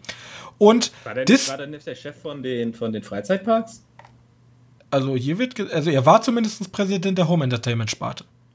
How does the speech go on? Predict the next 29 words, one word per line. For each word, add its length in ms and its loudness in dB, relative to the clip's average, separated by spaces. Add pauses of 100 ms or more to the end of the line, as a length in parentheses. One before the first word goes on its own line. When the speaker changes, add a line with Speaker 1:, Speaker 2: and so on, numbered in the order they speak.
(160)
Speaker 1:
Ich 160 -8
kann 220 4
sein, 180 6
dass 160 2
er 80 4
auch 60 4
schon 260 -2
Präsident 540 -2
der 420 6
Dis-, 180 -2
Freizeitparks 720 -2
war. 180 -2 (680)
Speaker 2:
Ja, 100 -14 (360)
mein, 200 -2
ich 60 -16
glaub, 160 0
das 140 2
war 160 2
der. 200 -2 (340)
Speaker 1:
Auf 220 4
jeden 320 2
Fall, 600 4 (540)
ähm, 640 8 (4000)
Speaker 2:
Das 120 -12
Speaker 1:
gilt, 240 2
Speaker 2:
dann 160 -20
Speaker 1:
also 200 6
bis 220 0
jetzt, 560 2